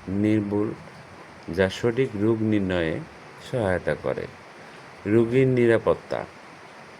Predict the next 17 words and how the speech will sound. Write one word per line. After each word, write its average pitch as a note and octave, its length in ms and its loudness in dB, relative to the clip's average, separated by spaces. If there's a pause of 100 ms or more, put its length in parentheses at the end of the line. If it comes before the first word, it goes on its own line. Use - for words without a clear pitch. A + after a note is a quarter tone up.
(580)
ভুল C3+ 320 4
রিপোর্ট C3 400 6
এড়ানোর A#2 440 4
মাধ্যমে G#2 680 0
রোগীর G#2 520 0
ভুল G2 340 0 (120)
চিকিৎসা G#2 540 -4 (520)
বা F#2 260 0 (140)
অপ্রয়োজনীয় G#2+ 920 0
চিকিৎসার F2 440 -4 (180)
ঝুঁকি G#2+ 340 -4
কমে D#2 240 -2
আসে, D2+ 340 -6 (840)
যা F#2+ 360 2
রোগীর F#2+ 360 -2
নিরাপত্তা F#2+ 720 -2 (240)
নিশ্চিত G2+ 640 -4